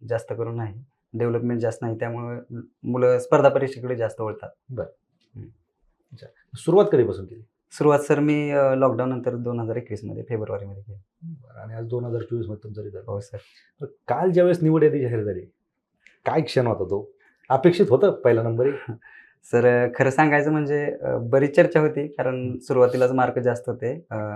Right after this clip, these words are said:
Speaker 1: त्यामुळं चर्चा होती की पहिला नंबर येणार आहे. पण, अ, इंटरव्ह्यूला किती मार्क देतील ह्यावर मला थोडा डाऊट होता. अं, आणि गेला होता इंटरव्ह्यू चांगला.
Speaker 2: हं.
Speaker 1: पण, अ, पहिला नंबर <laughs> नाव बघितल्यानंतर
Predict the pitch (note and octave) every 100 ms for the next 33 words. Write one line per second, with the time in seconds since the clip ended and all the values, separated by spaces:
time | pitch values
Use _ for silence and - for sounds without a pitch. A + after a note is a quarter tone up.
0 | A2+ A#2 A2+ A2+ A2+ A#2 A#2 - B2 -
1 | A#2+ C3 C3+ C#3+ C3+ B2+ B2 B2+ A2 A2+
2 | - _ _ _ _ - A#2 A#2+ B2 C3
3 | C3 D3+ D#3 D#3 D#3+ D#3 D3+ D3 C#3+ D3
4 | C#3+ C#3 C#3 C#3 C3+ C3+ C3+ C#3 - A2+
5 | G#2+ G#2 A2 C#3+ E3+ _ _ - A2+ A#2
6 | A2 A2+ A2 A2 D3+ F#3 E3 D3 C3+ A#2+
7 | A#2+ A2 C3 E3+ _ A2 G2+ _ _ A#2
8 | A#2 A#2 A#2+ C3+ C3+ D#3+ E3+ E3+ D#3+ -
9 | D3+ C3+ C3 C3 C3+ C3+ C#3 C3+ A#2+ B2